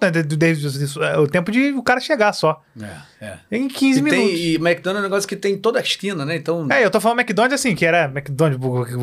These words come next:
Speaker 1: King, tô
Speaker 2: Burger
Speaker 1: falando
Speaker 2: King,
Speaker 1: fast
Speaker 2: tudo.
Speaker 1: food de maneira geral, né?
Speaker 2: É.
Speaker 1: Qualquer coisa fast food, obviamente, é mais rápido que as outras. E aí, na f-, quando você, a pior coisa que tem é você pedir comida na fome. Tem
Speaker 2: É.
Speaker 1: que pedir antes, falar, "Ô, eu, se hoje eu
Speaker 2: Nossa,
Speaker 1: vou
Speaker 2: que você devora, né?
Speaker 1: se hoje eu vou pedir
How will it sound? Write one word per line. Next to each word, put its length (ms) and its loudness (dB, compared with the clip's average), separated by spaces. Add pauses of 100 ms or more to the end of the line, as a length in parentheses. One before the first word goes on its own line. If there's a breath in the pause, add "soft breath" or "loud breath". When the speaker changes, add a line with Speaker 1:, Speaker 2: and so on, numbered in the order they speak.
(120)
Speaker 1:
King, 120 0
tô 100 2
Speaker 2:
Burger 40 0
Speaker 1:
falando 180 2
Speaker 2:
King, 120 0
Speaker 1:
fast 160 -4
Speaker 2:
tudo. 100 -6
Speaker 1:
food 120 2
de 60 -2
maneira 280 2
geral, 360 2
né? 140 -6 (200 soft breath)
Speaker 2:
É. 260 -6
Speaker 1:
Qualquer 340 2
coisa 260 2
fast 400 -2
food, 260 0
obviamente, 400 2
é 40 0
mais 180 0
rápido 300 -4
que 100 0
as 120 0
outras. 300 -4 (360 loud breath)
E 80 2
aí, 140 4
na 140 2
f-, 240 -10
quando 220 2
você, 140 2
a 320 -10
pior 160 4
coisa 160 0
que 80 -10
tem 60 2
é 40 2
você 100 -4
pedir 420 0
comida 320 0
na 100 0
fome. 400 0 (500)
Tem 120 -2
Speaker 2:
É. 40 -2
Speaker 1:
que 60 -8
pedir 240 2
antes, 220 2
falar, 220 4
"Ô, 140 4
eu, 180 -2
se 180 -2
hoje 140 2
eu 60 0
Speaker 2:
Nossa, 140 2
Speaker 1:
vou 100 0
Speaker 2:
que 80 -12
você 80 -4
devora, 600 -2
né? 140 -16
Speaker 1:
se 100 2
hoje 120 4
eu 40 2
vou 120 2
pedir 640 0